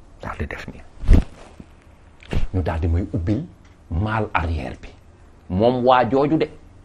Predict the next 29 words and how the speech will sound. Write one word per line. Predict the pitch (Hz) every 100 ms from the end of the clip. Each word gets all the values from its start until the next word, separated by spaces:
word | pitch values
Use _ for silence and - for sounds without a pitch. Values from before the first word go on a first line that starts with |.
| - -
mi | 107
ngi | 131
may | 135 127
dégg. | 95 156 107 - - - - - - - - - - - - - - - 120
Ni | 143
ma | 151
ngooñ | 139 139 170 160
mii | 131 143 180 160 - - - - - - - - - - - - - - - - -
la | 101 113 135
ñu | 156 143
mujj | 160 156
a | 180
yebal | 165 156 139
sëñ | 127 147 135
bi | 117 151
pour | - 127
mu | 139 139
yóbbul | 151 120 156
ko | - 135 - - - - - - - - - -
Juram | 113 190 185 143
nga | 131
nekk | 131 -
ca | -
kër | - 110
gu | 85
mag | 87 71
ga | 64
ca | -
Touba. | 85 67 -